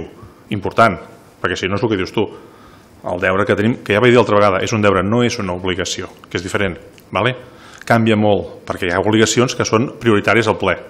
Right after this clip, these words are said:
almenys per mi, ja ho vaig deixar molt clar. Però, clar, tu dius, «És que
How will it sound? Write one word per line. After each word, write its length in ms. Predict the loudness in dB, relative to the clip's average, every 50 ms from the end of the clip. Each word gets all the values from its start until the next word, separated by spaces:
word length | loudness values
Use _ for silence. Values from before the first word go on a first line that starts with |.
| -20 -12 -8
almenys 320 | -6 -2 -2 -2 0 2
per 80 | 0 0
mi, 160 | 2 0 -4 -6 -10 -10
ja 140 | -8 -6 -2
ho 20 |
vaig 140 | -2 -2 -2
deixar 100 | -2 -2
molt 160 | -4 -4 -6
clar. 160 | -6 -8 -10 -10 -16 -20 -20 -20 -20 -18 -18 -18 -18 -20 -20 -20 -8 -2
Però, 160 | 2 2 4
clar, 240 | 6 6 6 4 4
tu 160 | 4 4 6
dius, 220 | 6 4 4 2 0
«És 160 | 0 0 2
que 240 | 2 2 2 2